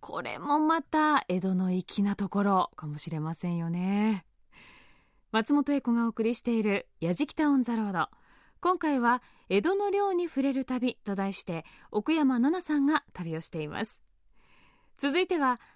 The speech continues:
ジェイアール品川駅から歩いて十五分、東京湾から流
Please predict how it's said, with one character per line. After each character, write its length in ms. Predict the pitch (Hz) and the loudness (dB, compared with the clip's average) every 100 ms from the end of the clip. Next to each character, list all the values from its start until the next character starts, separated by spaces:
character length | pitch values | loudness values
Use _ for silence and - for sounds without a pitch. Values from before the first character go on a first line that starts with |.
| - | -4
ジ 140 | 160 | 0
ェ 40 | 277 | 2
イ 140 | 339 | 2
ア 40 | 339 302 | 0 0
ー 40 | |
ル 200 | 180 - _ | -2 -6 _
品 300 | - 214 269 | -4 0 0
川 200 | 359 392 | 0 -2
駅 200 | 370 349 | -2 -6
か 160 | - 240 | -6 -4
ら 240 | 226 214 - | -2 -4 -4
歩 260 | 175 220 | -2 0
い 80 | 226 | 0
て 180 | - 139 | -4 -12
十 320 | - 165 220 | -6 0 0
五 120 | 262 | 0
分、 260 | 262 226 165 - - _ _ _ - | 0 -2 -4 -8 -20 _ _ _ -8
東 200 | - 359 | 0 2
京 200 | 370 415 | 2 0
湾 200 | 392 349 | 0 -2
か 100 | 285 | -2
ら 120 | 269 | -2
流 40 | 240 | -2